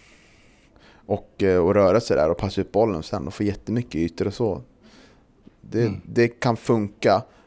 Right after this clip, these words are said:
Speaker 1: mot lag som, som, som har sämre spelarmaterial, men inte mot såna här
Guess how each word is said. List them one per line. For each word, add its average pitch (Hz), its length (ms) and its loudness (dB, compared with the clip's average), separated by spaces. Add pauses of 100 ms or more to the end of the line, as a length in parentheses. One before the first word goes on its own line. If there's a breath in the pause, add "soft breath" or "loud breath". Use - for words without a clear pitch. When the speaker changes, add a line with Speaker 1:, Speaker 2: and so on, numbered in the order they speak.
(140 soft breath)
Speaker 1:
mot 107 340 -4
lag 107 460 4
som, 95 340 -4 (560)
som, 92 400 -8
som 101 220 -6
har 98 80 0
sämre 110 320 -2
spelarmaterial, 95 800 0 (520 soft breath)
men 101 140 -2
inte 104 260 -2
mot 98 220 -2 (140)
såna 92 200 -4
här 98 320 0